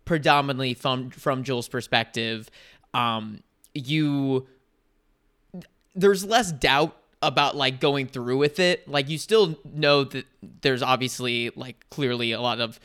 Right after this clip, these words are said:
I mean, there's nothing good per se about it, but you get it. Um, and you've been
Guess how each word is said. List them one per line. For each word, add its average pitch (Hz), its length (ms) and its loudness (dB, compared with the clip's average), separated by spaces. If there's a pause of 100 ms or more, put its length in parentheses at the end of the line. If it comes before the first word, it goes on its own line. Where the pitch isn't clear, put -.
(300)
I 156 40 -4
mean, 127 280 0 (200)
there's 151 200 0
nothing 123 480 0 (220)
good 135 320 0
per 165 120 -2
se 165 220 2
about 170 300 4
it, 185 280 0
but 131 240 2
you 135 80 -6
get 113 260 -2
it. 135 200 -2 (300)
Um, 120 520 0 (100)
and 127 440 2
you've 143 140 -4
been 131 340 0